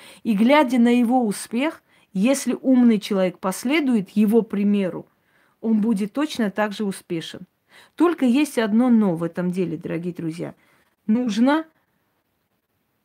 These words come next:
оставить, покинуть зону конфликт-,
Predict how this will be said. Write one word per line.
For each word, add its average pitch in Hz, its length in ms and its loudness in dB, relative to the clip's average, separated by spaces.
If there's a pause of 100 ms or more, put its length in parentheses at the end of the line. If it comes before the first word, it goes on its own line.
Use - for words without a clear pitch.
(140)
оставить, 214 680 -2
покинуть 220 520 0
зону 220 320 0
конфликт-, 202 600 -6